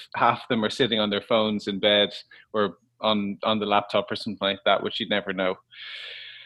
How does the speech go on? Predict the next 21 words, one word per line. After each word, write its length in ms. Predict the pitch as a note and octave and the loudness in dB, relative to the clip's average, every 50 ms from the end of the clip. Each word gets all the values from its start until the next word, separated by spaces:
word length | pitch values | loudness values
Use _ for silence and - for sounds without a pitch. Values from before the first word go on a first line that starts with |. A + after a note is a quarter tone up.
| - _ | -20 _
So 280 | - - F3 E3 E3 D3+ | 2 8 10 10 10 8
in 300 | - - - F#3 E3+ D#3+ | 6 2 2 2 2 2
terms 340 | - - F#3+ G3+ A3 G#3+ F#3 | 4 6 8 8 8 8 8
of 320 | - D#3 D#3 D#3+ C#3 - | 10 10 10 10 8 4
sleep 320 | - - - E3 F3 F3 - | -2 -4 -2 0 0 2 6
hygiene, 440 | D#3 C#3 C3+ C3 G#2+ A2+ G#2+ G2+ G#2 | 6 6 6 6 4 0 -4 -2 -4
and 100 | A2 - | -4 -2
something 260 | - D#3 C#3+ C#3 D#3+ | -2 -2 0 2 4
I 100 | C#3+ C3 | 4 4
talk 320 | C3 - C#3+ C3+ C3+ C3+ | 4 4 4 4 4 4
a 40 | C3 | 4
lot 220 | A#2 A2+ A2+ A#2 A#2 | 4 6 6 6 6
about 240 | A2+ A#2 A2 G#2 | 6 4 4 4
is 160 | G#2+ G#2+ - - | 2 -4 -6 -8
to 100 | - A#2 | -10 -8
try 300 | - - - B2+ B2 B2+ | -4 2 4 4 6 4
and 120 | B2+ A#2+ | 4 0
create 380 | - - C3+ B2+ A#2 A#2 A#2+ A#2+ | 0 0 4 4 6 4 4 2
some 280 | - - - C#3 C#3 C3+ | -2 0 2 2 2 2
sort 280 | - C#3 C3 A#2+ A2 A2+ | 2 2 4 4 4 4
of 140 | A2 G#2+ | 2 0